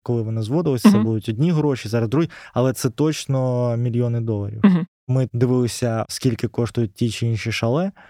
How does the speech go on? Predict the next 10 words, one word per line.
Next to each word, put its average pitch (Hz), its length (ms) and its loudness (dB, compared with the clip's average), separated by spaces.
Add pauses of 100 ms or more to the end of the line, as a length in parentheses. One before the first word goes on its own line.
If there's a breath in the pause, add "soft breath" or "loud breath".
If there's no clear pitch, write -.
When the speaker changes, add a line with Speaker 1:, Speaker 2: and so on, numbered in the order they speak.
(420 loud breath)
Speaker 1:
і 117 520 0
деякі 127 320 0
шале 127 320 -2
коштують, 123 920 -4
там, 110 320 -4
двісті 120 380 -2
тисяч - 560 -8
доларів, 107 600 -4
е, 110 40 -6
в 110 300 -6